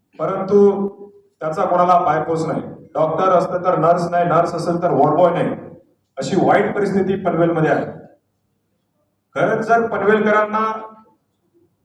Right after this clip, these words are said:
उत्तम आरोग्य सुविधा देण्याचं येथील आमदारांचं नियोजन असतं तर आज नवी मुंबईच्या धर्तीवर इथे सुद्धा माता बाल रुग्णालय, सामान्य रुग्णालय तयार झाले असते.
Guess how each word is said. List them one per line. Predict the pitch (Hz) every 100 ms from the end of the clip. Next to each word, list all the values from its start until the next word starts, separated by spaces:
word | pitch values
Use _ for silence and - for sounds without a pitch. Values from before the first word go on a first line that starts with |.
| _ 147
उत्तम | 151 220 - -
आरोग्य | - 190 196 214 202
सुविधा | 185 202 208
देण्याचं | 196 196 196 202 175 - - - - _ _ _ _ _ _
येथील | 147 208 196
आमदारांचं | 180 190 196 196 202
नियोजन | 180 185 202 180
असतं | - 196 165 - - - - _ _ -
तर | 156
आज | 180 208 185
नवी | 180 202
मुंबईच्या | 202 196 196 196
धर्तीवर | 165 160 185 190 175
इथे | 196 185
सुद्धा | 185 196 196 196 196 - - _ _ _ -
माता | 147 - 196
बाल | 185 185
रुग्णालय, | 180 180 180 180 175 - - - - _ _
सामान्य | - - 190 214 214
रुग्णालय | 190 196 190 160 - - - - _ _ -
तयार | 170 196
झाले | 180 175
असते. | 160 - -